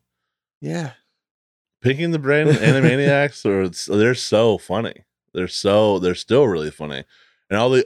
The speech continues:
Speaker 2: <laughs> I loved all the Orson Welles jokes that you didn't understand what they were when you were ten. <laughs> But
Speaker 1: Uh-huh.
Speaker 2: looking back on it, it's, like, so hilarious. They kept, they, they, they were, he was always doing those commercials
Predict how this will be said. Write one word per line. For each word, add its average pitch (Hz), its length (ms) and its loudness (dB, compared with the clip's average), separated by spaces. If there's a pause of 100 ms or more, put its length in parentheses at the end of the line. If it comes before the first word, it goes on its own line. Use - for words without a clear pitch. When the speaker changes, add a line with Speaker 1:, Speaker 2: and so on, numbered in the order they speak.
Speaker 2:
<laughs> - 80 -8
I 117 120 2
loved 139 200 2
all 131 120 2
the 110 140 -4
Orson 104 420 -2
Welles 98 320 -2
jokes 76 340 -8
that 85 200 -2
you 92 240 -6
didn't 104 200 -2
understand 95 440 -2
what 92 120 0
they 95 140 2
were 87 260 2
when 104 100 2
you 101 100 -4
were 101 80 -2
ten. 113 380 -2
<laughs> 104 80 -12
But 147 120 2
Speaker 1:
Uh-huh. 135 140 2
Speaker 2:
looking 131 260 -2
back 101 320 -4
on 101 80 -6
it, 101 80 -6
it's, - 160 -12
like, 110 180 -4 (240)
so 92 240 -2
hilarious. 80 640 -2 (480)
They 120 120 2
kept, 131 220 0
they, 127 200 -2
they, 123 200 2
they 120 240 4
were, 120 80 4
he 120 120 0
was 127 140 2
always 123 280 4
doing 123 180 -2
those 113 160 0
commercials 107 880 -2